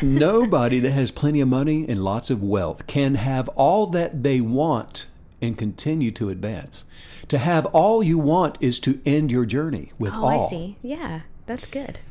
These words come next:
Speaker 1: A tree doesn't desire to grow to be as tall as it can be. It is inherent and an inherent attribute. If, if it were a desire for a tree, it would be a desire for a tree to always grow.
Speaker 2: Yeah.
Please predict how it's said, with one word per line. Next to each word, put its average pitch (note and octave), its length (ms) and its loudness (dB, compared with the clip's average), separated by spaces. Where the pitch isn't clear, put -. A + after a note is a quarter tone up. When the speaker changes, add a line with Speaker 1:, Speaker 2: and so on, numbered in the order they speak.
Speaker 1:
A C3 80 0
tree A3+ 360 0
doesn't D#3 360 2
desire A#2 440 0
to G#2 100 -2
grow A2+ 300 2
to G#2 60 -2
be F2+ 140 -2
as E2+ 120 -2
tall A2+ 340 2
as G2 120 -4
it G#2+ 120 -6
can F#2 160 -6
be. F2+ 380 -4
It C#3+ 100 6
is C#3 160 4
inherent D#3 640 2
and C3 200 4
an A#2+ 120 2
inherent D3+ 500 0
attribute. A#2+ 720 0
If, C#3+ 240 2
if D3 120 2
it - 80 0
were C3+ 240 6
a F#2 80 2
desire G#2+ 460 2
for E2+ 160 -4
a D#2 40 -6
tree, A2 440 2
it B2 80 2
would A2+ 120 0
be A2 120 0
a G#2 40 0
desire A#2 460 2
for G#2+ 180 0
a G2+ 40 -8
tree E3+ 260 2
to - 100 0
always D#3 420 4
grow. F#3 460 -2
Speaker 2:
Yeah. F3+ 340 -8